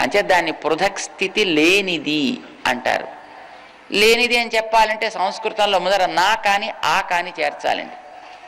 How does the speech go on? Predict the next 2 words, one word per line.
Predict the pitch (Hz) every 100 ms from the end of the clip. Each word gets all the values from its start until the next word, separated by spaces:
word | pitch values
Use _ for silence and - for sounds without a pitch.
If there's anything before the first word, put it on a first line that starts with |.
| - - - - - - - - - - - - - - - - - -
అస్థి | - - - 180 233 -
ఉన్నది, | 156 147 131 127